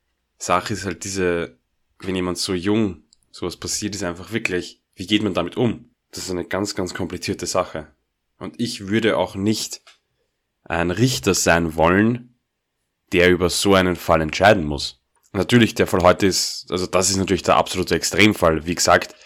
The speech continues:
die meisten dieser, ähm, Straftaten, die begangen werden von sechzehnjährigen, siebzehnjährigen, sind ja nicht diese, sondern da geht's um Diebstähle, da geht's um Ein-, Einbrüche oder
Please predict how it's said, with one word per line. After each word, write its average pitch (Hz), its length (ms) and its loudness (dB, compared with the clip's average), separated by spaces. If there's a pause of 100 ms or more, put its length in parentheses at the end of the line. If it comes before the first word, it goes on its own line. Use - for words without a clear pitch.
(120)
die 90 60 -8
meisten 87 500 0
dieser, 90 320 0 (220)
ähm, 82 240 -2
Straftaten, 87 520 2
die 85 60 -2
begangen 85 400 0
werden 85 220 4
von 87 200 -4
sechzehnjährigen, 85 640 -2
siebzehnjährigen, 85 760 -2 (280)
sind 101 200 2
ja 95 80 6
nicht 90 240 -2
diese, 95 360 0 (800)
sondern 82 800 -2
da 85 100 -2
geht's - 360 -2
um 85 480 -6 (840)
Diebstähle, 90 720 4
da 82 100 -2
geht's 85 340 -4
um 80 300 -6
Ein-, 85 720 0
Einbrüche 95 720 4
oder 82 340 4